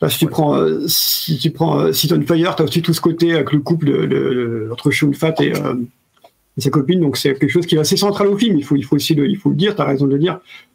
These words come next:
Speaker 1: Ça, c'est un, c'est majoritairement une co-, une comédie centrée sur, euh, sur, bah, sur comment, euh, comment Ching Fu-Wen va réussir à masquer, euh, son état de,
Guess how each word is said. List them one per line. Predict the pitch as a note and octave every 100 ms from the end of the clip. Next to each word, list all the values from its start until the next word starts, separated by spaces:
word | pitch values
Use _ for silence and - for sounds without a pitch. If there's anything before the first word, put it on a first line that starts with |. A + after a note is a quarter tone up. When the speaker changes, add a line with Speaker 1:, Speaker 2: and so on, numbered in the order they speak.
| _
Speaker 1:
Ça, | - D3 D3
c'est | -
un, | A#2+ - -
c'est | - - - - E3
majoritairement | D#3 D3 E3+ D#3 E3 E3+ F3+ F#3
une | F#3+ E3
co-, | - -
une | E3+
comédie | D#3+ E3 D#3 F#3 G#3+ - - - _ -
centrée | - C#3+ - E3+
sur, | E3 C#3+
euh, | C#3+ C#3+ - G#2
sur, | - -
bah, | -
sur | - D#3+ D#3+
comment, | E3 E3 E3 E3 D3
euh, | D3 C#3+ - C3
comment | D#3 E3
Ching | - D#3+
Fu-Wen | C#3+ E3+ F#3
va | C3+ D3 D#3+ C3+ - _ - -
réussir | D3 C3+ F#3+
à | C#3+
masquer, | D#3 D3+ - E3
euh, | D#3 C#3 D3
son | C3+ D3+
état | D3+ C#3+ E3+
de, | D#3 C3+